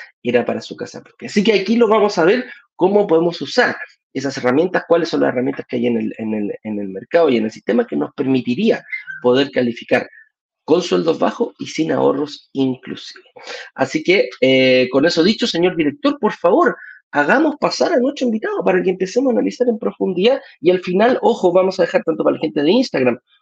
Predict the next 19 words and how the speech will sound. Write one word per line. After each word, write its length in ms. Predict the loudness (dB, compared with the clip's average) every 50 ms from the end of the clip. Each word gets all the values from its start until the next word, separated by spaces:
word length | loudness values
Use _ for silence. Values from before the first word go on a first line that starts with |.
| _ _
como 180 | 0 2 2 4
para 160 | 4 4 2
la 80 | 2 2
gente 340 | 0 -2 -2 0 0 0 0
de, 960 | 2 4 4 4 4 4 4 4 4 4 4 2 2 0 0 -2 -4 -6 -8 _ -18 -16
de 220 | -14 -10 -10 -8 -6
YouTube, 320 | -6 -6 -6 -6 -8 -8 _ _ _ _ _ _ _ _
eh, 380 | 0 2 4 4 4 4 4 4
la 140 | 2 2 0
posibilidad 380 | -2 -4 -4 -2 0 2 2 2
de 60 | 2
hacernos 280 | 0 -2 -2 -2 -2
preguntas. 400 | -2 -2 -2 -2 -2 -4 -6 -8
Así 100 | -8 -6
que 100 | -4 0
vayan 240 | 2 2 2 2 2
escribiendo 340 | 0 -2 -2 -2 -2 -2 -2
sus 120 | -4 -4
preguntas 420 | -2 0 0 2 0 0 0 -2